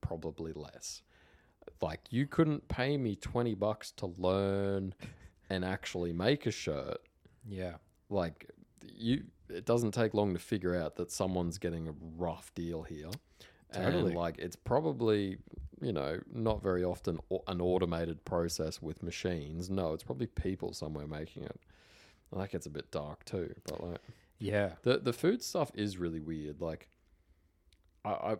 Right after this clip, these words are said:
Speaker 1: my l-, tiny brain just can't, like, grasp it, you know. Um, I mentioned to you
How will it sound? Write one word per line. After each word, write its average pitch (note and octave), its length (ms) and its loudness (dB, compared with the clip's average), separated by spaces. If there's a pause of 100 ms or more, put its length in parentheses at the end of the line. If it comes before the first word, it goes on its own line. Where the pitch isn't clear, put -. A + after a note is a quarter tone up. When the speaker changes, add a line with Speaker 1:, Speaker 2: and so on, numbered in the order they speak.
Speaker 1:
my G#2 300 4
l-, G#2+ 200 -2 (100)
tiny G2 300 4
brain E2+ 360 0
just D#2 160 -8
can't, F2 340 -2 (680)
like, F2 300 -4
grasp F#2+ 480 2
it, - 120 -6 (240)
you G2 80 -2
know. D#2+ 140 -2 (640)
Um, E2 400 -2 (320)
I G2 80 2
mentioned F#2+ 380 2
to F2 60 2
you F2+ 360 2